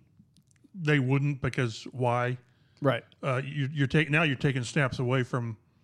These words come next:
Speaker 1: Brissett, although now how much do you pay Br-, play Brissett? Would they? W-, th-, there had been talk about Cleveland maybe getting in the Jimmy Garoppolo trade.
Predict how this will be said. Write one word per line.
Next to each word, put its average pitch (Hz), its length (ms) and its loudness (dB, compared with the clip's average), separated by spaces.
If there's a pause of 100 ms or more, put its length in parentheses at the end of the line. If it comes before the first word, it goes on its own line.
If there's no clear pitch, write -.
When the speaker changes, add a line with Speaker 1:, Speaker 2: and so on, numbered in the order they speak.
(580)
Speaker 1:
Brissett, 127 460 2 (120)
although 127 240 2
now 135 220 4
how 135 60 0
much 131 260 -2
do 139 80 2
you 123 40 0
pay 131 200 2
Br-, 123 120 -4 (400)
play 143 160 2
Brissett? 123 420 0 (920)
Would 147 180 4
they? 196 200 4
W-, 190 260 0 (120)
th-, 180 140 0
there 180 120 6
had 160 120 2
been 240 180 4
talk 202 300 2
about 131 280 2
Cleveland 147 480 2
maybe 139 280 2
getting 139 300 2
in 135 180 2
the 120 180 0 (800)
Jimmy 147 280 2
Garoppolo 127 680 0 (640)
trade. 127 440 2